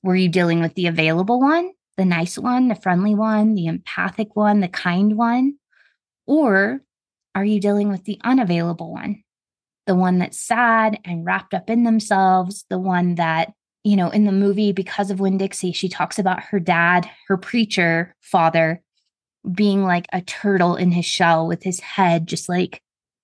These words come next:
tucked into his shell. Sometimes our parents would be like that, right? Wrapped up in their own depression, their own problems, their own sense of not enoughness,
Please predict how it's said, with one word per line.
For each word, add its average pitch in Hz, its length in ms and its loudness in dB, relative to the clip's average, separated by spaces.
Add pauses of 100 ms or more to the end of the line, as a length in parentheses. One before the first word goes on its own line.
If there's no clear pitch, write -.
(180)
tucked - 440 -4
into 175 300 0
his 165 200 -4
shell. - 460 -4 (1080)
Sometimes 196 720 0
our 175 140 2
parents 170 640 -2 (520)
would 208 100 2
be 185 160 2
like 180 200 0
that, 233 220 0
right? 175 360 2
Wrapped 180 320 -2
up 190 160 -4
in 196 80 2
their 175 180 0
own 175 160 2
depression, 180 540 0
their 165 160 -2
own 170 180 0
problems, 175 600 2
their - 200 -4
own 175 220 2
sense - 600 -2 (640)
of 160 580 2 (380)
not 165 340 2
enoughness, 175 880 -2